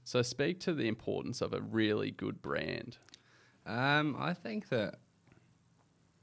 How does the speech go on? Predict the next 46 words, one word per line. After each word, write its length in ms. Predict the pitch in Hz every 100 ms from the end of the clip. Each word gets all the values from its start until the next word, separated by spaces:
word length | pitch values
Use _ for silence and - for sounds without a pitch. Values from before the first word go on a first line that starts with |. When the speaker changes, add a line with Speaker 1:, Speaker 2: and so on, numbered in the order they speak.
| _
Speaker 2:
if 180 | 123 -
you're 80 | 123
not 320 | 120 120 135
a, 280 | 131 120 101
if 200 | 117 117
you're 120 | 127
not 180 | 139 143
a, 340 | 113 104 95 -
if 140 | 110 143
you 40 |
don't 120 | 165
have 200 | 160 123
good 160 | 123 101
values 720 | 95 90 90 90 78 76 -
in 100 | 90
your 120 | 87
brand, 640 | 76 73 69 64 65 - -
then 180 | 90 95
you're 100 | 98
ne-, 340 | 95 95 - -
you're 180 | 98 104
never 280 | 104 98
gonna 200 | 95 90
be 200 | 82 76
a 80 | 76
good 240 | 85 80 -
brand. 340 | 85 82 87
But 180 | - - - - - -
I 60 | 120
think 340 | - 139 156
that 100 | 123
you 160 | 110 107
see, 640 | - 107 104 107 104 101
and, 220 | - 95 -
and 120 | 98
it's 160 | 110 110
conversations 800 | - 131 135 135 113 110 104 98
that 100 | 92
I've 140 | 92 92
had 340 | 95 90 92
with, 300 | 92 87 87 -
um, 340 | 87 87 87 - - - -
you 60 | 107
know, 100 | 92
people 400 | 110 101 92 87
at 120 | 80